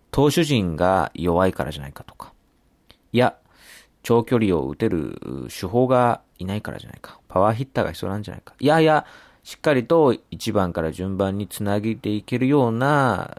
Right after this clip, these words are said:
技術のある選手が必要なんじゃないかとか。まあ、いろいろあるじゃないですか。でもエフワンって二人しかいないから、あの、言い訳が効かないんですよね。で、しかも個人競技でもあるし、まあ、チームスポーツでもあるんだけども、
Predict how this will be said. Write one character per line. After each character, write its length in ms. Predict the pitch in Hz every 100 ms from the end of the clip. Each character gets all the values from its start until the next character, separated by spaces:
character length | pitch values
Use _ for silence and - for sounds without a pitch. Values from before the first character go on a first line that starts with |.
| -
技 200 | 95 156
術 260 | 208 - 269
の 100 | 110
あ 60 |
る 220 | 98 90
選 180 | - 87
手 140 | 82 -
が 160 | 76
必 180 | - -
要 60 | 80
な 100 | 82
ん 40 |
じ 100 | -
ゃ 20 |
な 80 | 80
い 40 | -
か 120 | -
と 80 | -
か。 220 | - - - _ _ _ _ _ -
ま 80 | -
あ、 20 |
い 80 | 180
ろ 160 | 214 254
い 180 | 262 254
ろ 300 | 262 226 190
あ 40 |
る 60 | 131
じ 80 |
ゃ 40 | 73
な 20 |
い 20 |
で 80 | -
す 0 |
か。 100 | - - _ _ _ _ _ _ _ _ _ _ _ - -
で 80 | 104
も 80 | -
エ 60 |
フ 140 | 165 294
ワ 100 | 349
ン 60 |
っ 20 | 330
て 340 | 349 - - _ _ _ _
二 240 | - - 330
人 100 | 392
し 80 | -
か 120 | -
い 60 | -
な 120 | 82
い 80 | 82
か 80 |
ら、 320 | 78 78 78 - -
あ 140 | 85
の、 60 | 82
言 180 | 131 190
い 40 |
訳 260 | 262 269 269
が 100 | 285
効 60 | - -
か 140 | 214
な 80 | 240
い 80 | 220
ん 40 |
で 80 | -
す 100 | -
よ 80 | -
ね。 120 | 95
で、 140 | - 135
し 80 | -
か 100 | 202
も 120 | 117
個 160 | -
人 400 | 135 180 190 190 - _ _
競 220 | - 185
技 80 | 123
で 80 | 92
も 100 | 87
あ 80 | 85
る 80 |
し、 160 | 80 90
ま 60 | 90
あ、 40 |
チ 140 | -
ー 60 | 226
ム 80 | 240
ス 60 |
ポ 100 | -
ー 60 | 240
ツ 60 | 147
で 60 |
も 140 | 117 120
あ 20 |
る 80 | 127
ん 20 |
だ 80 | 110
け 120 | 110
ど 100 | 120
も、 240 | 127 117